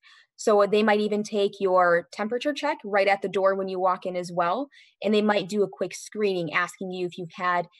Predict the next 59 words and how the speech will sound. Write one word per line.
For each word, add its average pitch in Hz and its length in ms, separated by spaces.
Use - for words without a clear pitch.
any 302 200
of 254 80
the 220 80
symptoms 202 480
relating 185 440
to 175 160
covid. - 520
And 220 260
so, 214 500
um, 190 380
if 254 200
you, 240 160
some 262 160
of 277 60
them 269 100
are 233 120
also 226 300
limiting 202 460
how 196 240
many 202 260
people 196 240
can 185 220
be 196 220
at 196 100
the 180 100
store 190 380
at - 100
one 180 300
time. 240 380
So 294 120
just 302 200
be 285 100
mindful 220 460
of 185 80
all 175 220
of 170 120
that. 151 260
It's - 180
things 226 180
that 196 100
we're 214 100
doing 220 280
already, 208 340
you 254 200
know, 196 200
monitoring 202 380
your 190 100
symptoms 196 460
if 190 140
you 180 80
do, 170 140
if 165 160
you 180 100
do 180 180
have 165 280
any. 220 320
If 170 160
you 202 100
do, 302 300